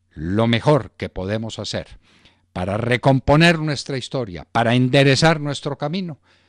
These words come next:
es recordar esas imágenes, recordar estos personajes y decir que Colombia no será nada, nunca será nada mientras esté en manos de los narcotraficantes,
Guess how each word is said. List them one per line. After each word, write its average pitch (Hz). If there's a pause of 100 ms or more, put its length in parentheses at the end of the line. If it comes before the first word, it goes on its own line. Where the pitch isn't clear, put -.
(280)
es 104
recordar 101
esas 101
imágenes, 104
recordar 98
estos -
personajes 120 (540)
y 98
decir 98 (280)
que 90
Colombia 107
no 107
será 107
nada, 104 (220)
nunca 214 (100)
será 113
nada 156 (360)
mientras 87
esté 92
en 104
manos 107
de 90
los 87
narcotraficantes, 87